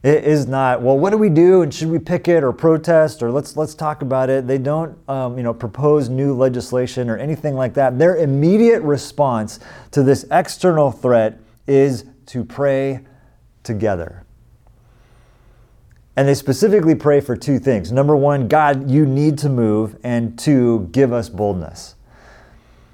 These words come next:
Which to me is, is such a beautiful prayer because there's, there's this very clear understanding and faith. "God, you have to move, but also we have our part.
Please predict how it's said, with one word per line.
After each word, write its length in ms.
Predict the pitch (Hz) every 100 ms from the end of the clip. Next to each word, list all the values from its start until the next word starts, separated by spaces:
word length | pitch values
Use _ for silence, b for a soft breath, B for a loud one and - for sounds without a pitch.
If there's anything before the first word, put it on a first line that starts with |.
| b b b _ _ _ -
Which 320 | - 151 151 -
to 80 |
me 240 | 156 180 170
is, 180 | 147 143
is 200 | 147 110
such 180 | 139
a 40 | 123
beautiful 520 | 92 139 165 156 135
prayer 320 | - 131 120
because 320 | 110 110 123
there's, 300 | 110 120 104
there's 340 | - 117 117 90
this 240 | 113 104
very 720 | - 98 139 151 151 151 147 - _
clear 760 | - - 131 131 123 120 120 120
understanding 720 | 120 127 110 - 117 120 120
and 160 | 110 110
faith. 340 | - 104 95
"God, 220 | - 104 98
you 140 | 123
have 240 | 139 135
to 60 | -
move, 300 | 120 120 117
but 140 | 98
also 320 | 95 107 110 98
we 240 | 90 120
have 220 | 113 110
our 140 | 98 95
part. 380 | - 82 -